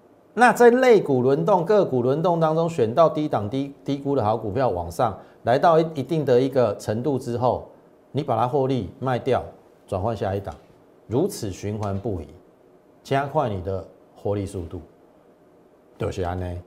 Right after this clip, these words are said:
好，所以大盘我解完哦。好，大盘我解完，我，我给大家的这个结论，等一下会跟大家讲。但是一开始哈，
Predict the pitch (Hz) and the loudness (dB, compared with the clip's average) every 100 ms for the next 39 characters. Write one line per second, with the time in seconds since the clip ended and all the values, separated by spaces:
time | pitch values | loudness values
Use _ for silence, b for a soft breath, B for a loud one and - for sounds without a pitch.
0 | _ _ _ _ _ _ - 92 87 180 | _ _ _ _ _ _ -4 -2 4 8
1 | 214 190 170 156 151 113 107 107 110 113 | 10 10 10 8 6 6 6 6 4 2
2 | 117 - - _ _ _ _ _ - 117 | 0 -10 -20 _ _ _ _ _ 0 4
3 | 196 180 156 151 160 123 117 123 143 - | 8 10 10 6 6 6 6 6 4 2
4 | - - 160 202 180 135 185 170 165 160 | -10 -4 4 4 6 6 8 6 6 4
5 | 151 156 135 123 120 131 131 127 117 113 | 4 4 6 6 4 0 2 4 6 6
6 | 113 110 104 - - - B B B - | 4 2 0 -6 -16 -20 B B B -8
7 | 120 120 160 156 92 104 113 135 135 127 | 2 4 6 4 2 -4 -2 -2 0 -2
8 | 117 110 104 98 87 147 156 156 175 165 | 0 2 2 -2 -2 -2 0 -2 0 2
9 | 151 151 113 87 98 80 | 2 2 -6 -4 -4 -4